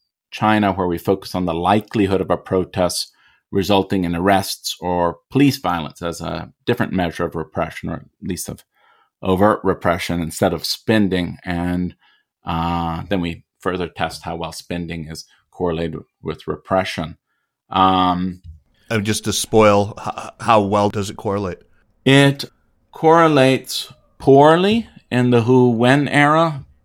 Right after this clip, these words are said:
Speaker 1: but
Speaker 2: Mm-hmm.
Speaker 1: well in the Xi era. That is, places that invested more in the police under Hu Jintao and Wen Jiabao were less likely to crack down in a heavy-handed way on protests, but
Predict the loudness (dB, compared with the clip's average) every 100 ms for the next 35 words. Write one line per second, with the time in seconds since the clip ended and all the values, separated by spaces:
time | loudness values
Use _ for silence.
0 | _ 0 4 4 4 -2 -6 _ _ -8
1 | 0 4 6 6 4 0 -2 -2 -2 0
2 | 0 0 0 -2 0 0 0 -2 -4 -4
3 | -4 -6 -4 -2 0 0 0 -2 -4 0
4 | 2 2 0 -4 -20 _ _ -4 -4 -4
5 | -2 0 -2 -2 -2 -2 -2 -2 -2 0
6 | 0 0 0 2 2 4 4 2 -2 -4
7 | 0 2 2 -2 0 0 0 -4 -4 -4
8 | _ _ _ -6 2 2 2 0 2 4
9 | 4 2 0 0 0 0 0 -2 -2 -4
10 | -2 -2 -2 -4 -2 -2 -4 -8 -4 -2
11 | -2